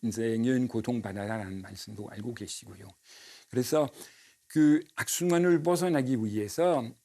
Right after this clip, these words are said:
깨달음의 길을 찾아야 하고, 그리고 찾고 난 다음에 그 길을 끝까지 따라가야 합니다. 불교가 가르쳐주는 거는 바로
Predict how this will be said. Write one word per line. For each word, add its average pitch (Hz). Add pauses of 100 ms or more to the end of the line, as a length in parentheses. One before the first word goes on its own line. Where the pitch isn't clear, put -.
(240)
깨달음의 151
길을 190 (460)
찾아야 127
하고, 143 (260)
그리고 117
찾고 113
난 110
다음에 113 (220)
그 123 (100)
길을 139
끝까지 120 (340)
따라가야 151
합니다. 131 (760)
불교가 139
가르쳐주는 110
거는 165 (360)
바로 208